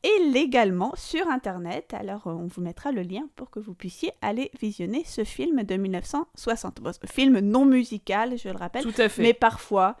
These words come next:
Speaker 1: il faut regarder des films non musicaux.
Speaker 2: Il y en a
Speaker 1: Pas
Speaker 2: des biens.
Speaker 1: trop, pas trop, mais de temps en temps.
Speaker 2: <laughs>
Speaker 1: Alors, ce film non musical,
Speaker 2: Oui.
Speaker 1: comment a-t-il été adapté en comédie musicale pour la scène ?
Speaker 2: Alors, euh, il y a un changement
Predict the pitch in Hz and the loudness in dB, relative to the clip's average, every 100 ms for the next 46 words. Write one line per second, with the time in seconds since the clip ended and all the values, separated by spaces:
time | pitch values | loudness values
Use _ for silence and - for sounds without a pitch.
0 | _ - 208 - 269 277 240 214 202 185 | _ -8 -6 0 2 6 6 4 -2 -2
1 | 180 180 180 208 180 180 175 180 180 175 | -4 -4 -6 -6 -4 -4 -4 -2 -4 -6
2 | 165 - - _ - 214 233 247 294 190 | -12 -16 -20 _ -6 -2 4 8 8 8
3 | 180 247 311 _ - 247 - 233 311 226 | 6 6 4 _ 4 4 4 2 2 0
4 | 240 240 240 220 - 180 240 180 - - | 0 0 0 -2 -4 -6 -4 -4 -6 -8
5 | 208 - 208 - 190 - - - 440 - | -12 -12 -16 -14 -16 -16 -18 -18 -16 -16
6 | 294 - 277 226 156 _ - 311 302 370 | 0 8 10 10 6 _ 0 2 4 4
7 | 330 254 277 285 254 233 247 254 285 339 | 4 4 4 4 2 -2 -2 4 6 4
8 | 240 254 294 294 320 349 - 240 240 269 | 2 4 6 8 6 6 4 2 2 -2
9 | 269 240 - 269 - 247 233 220 - 277 | 2 2 2 0 2 4 2 0 -2 -2
10 | - 240 240 226 214 214 202 202 254 277 | 0 0 2 0 0 -4 -6 -4 -2 -2
11 | 254 214 196 - - - _ _ - 269 | 0 0 0 -4 -8 -10 _ _ -6 0
12 | 226 190 - - 208 202 196 190 190 185 | 0 0 -2 0 2 4 4 4 2 2
13 | 208 240 233 - 294 247 277 311 269 | 2 2 2 0 -2 0 -2 -2 -4